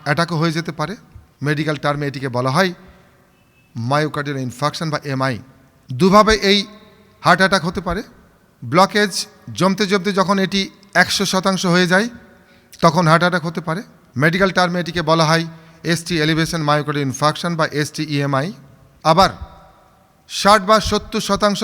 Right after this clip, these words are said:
ব্লকেজ থাকার পরও ব্লকেজ বাস্ট হয়ে হার্ট অ্যাটাক হতে পারে। মেডিকেল টার্মে এটিকে বলা হয় নন এসটি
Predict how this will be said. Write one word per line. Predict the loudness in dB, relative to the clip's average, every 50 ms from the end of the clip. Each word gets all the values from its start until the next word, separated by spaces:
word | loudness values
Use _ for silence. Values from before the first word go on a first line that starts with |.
| -2 2
ব্লকেজ | 2 2 2 0 -2 -2 0
থাকার | 0 2 2 2 4 6
পরও | 6 6 6 4 2 0 -6 -14 -20 -20 -20 -20 _ _ _ _ _ _ _ 0
ব্লকেজ | 4 4 4 4 2 -2 -2 0 2 4
বাস্ট | 4 4 2 0 -2
হয়ে | -2 0 2
হার্ট | 2 2 2 0
অ্যাটাক | -2 -4 -4 -6
হতে | -6 -8 -6 -6
পারে। | -6 -6 -6 -10 -14 _ _ _ _ _ _ _ _ _ _ _ _ -2
মেডিকেল | 0 0 2 2 2 0 0 0
টার্মে | 0 -2 0 -2 -4
এটিকে | -6 -4 -6 -4 -2 0
বলা | 0 2 2 2
হয় | 2 0 0 -6 -14 -20 -20 -14 -10 -6 -2 2
নন | 2 2 2 0 -2 -4 -6
এসটি | -6 -6 -6 -6